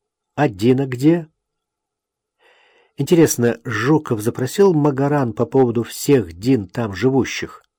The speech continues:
Толковый мужик, хорошо работает. Костенко поднялся с кровати, пружины тонко прозвенели.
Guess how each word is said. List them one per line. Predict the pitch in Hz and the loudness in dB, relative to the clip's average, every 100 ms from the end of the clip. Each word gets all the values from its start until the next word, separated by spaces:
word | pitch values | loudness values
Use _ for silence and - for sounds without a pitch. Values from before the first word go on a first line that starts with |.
| _ _ _ _ _ _ | _ _ _ _ _ _
Толковый | 175 170 160 107 101 | -4 0 0 0 -2
мужик, | 104 101 - | -4 -6 -8
хорошо | - 92 - 151 | -10 -6 0 0
работает. | 151 131 101 104 95 - _ _ _ _ _ _ _ _ _ _ - | 0 -2 -4 -4 -6 -8 _ _ _ _ _ _ _ _ _ _ -4
Костенко | 151 - 185 160 | -2 2 0 0
поднялся | 170 143 123 101 - | 0 2 0 -2 -8
с | |
кровати, | - 117 151 151 156 | -2 0 0 -2 -6
пружины | 151 139 131 147 135 | 0 2 4 2 0
тонко | - 156 156 151 147 | 0 0 2 0 -2
прозвенели. | 135 123 131 110 113 113 113 | -2 0 0 2 2 2 0